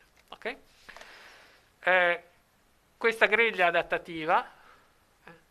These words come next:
posso decidere anche che sia fissa a seconda delle varie librerie, ci sono varie opzioni, però tendenzialmente adattativa e quindi mi risolve automaticamente il problema dell'adattamento,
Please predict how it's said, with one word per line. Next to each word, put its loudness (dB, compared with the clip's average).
posso -12
decidere -2
anche -4
che -8
sia -8
fissa -12
a -8
seconda -14
delle -8
varie -8
librerie, -12
ci -18
sono -8
varie -6
opzioni, -12
però -2
tendenzialmente -6
adattativa -2
e -2
quindi -8
mi -4
risolve 2
automaticamente -2
il -6
problema -2
dell'adattamento, -6